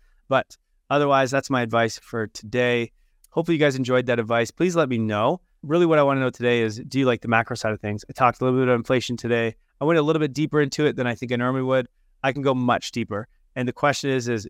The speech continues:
do you guys want me to, or do you like it more sort of high level, or don't even mention it?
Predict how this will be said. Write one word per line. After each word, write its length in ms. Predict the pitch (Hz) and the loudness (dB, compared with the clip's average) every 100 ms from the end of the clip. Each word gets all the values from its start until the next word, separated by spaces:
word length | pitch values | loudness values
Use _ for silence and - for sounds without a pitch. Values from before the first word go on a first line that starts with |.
| 127 | -6
do 120 | 127 | -2
you 100 | 135 | 2
guys 200 | 127 117 | 2 2
want 180 | 117 101 | -2 -2
me 60 | |
to, 280 | 143 175 170 - | -2 0 0 -2
or 100 | 127 | -2
do 60 | |
you 80 | 123 | 0
like 280 | 120 123 117 _ 180 - | 2 2 0 _ -20 -8
it 140 | 135 135 | -6 -2
more 240 | 143 147 | 0 0
sort 160 | 135 143 | 0 -2
of 60 | |
high 140 | 139 139 | 2 2
level, 280 | 131 131 131 | 2 0 -2
or 80 | |
don't 160 | 131 143 | -2 -2
even 140 | 151 | 0
mention 280 | 151 143 - | 0 -2 -6
it? 120 | 104 | -12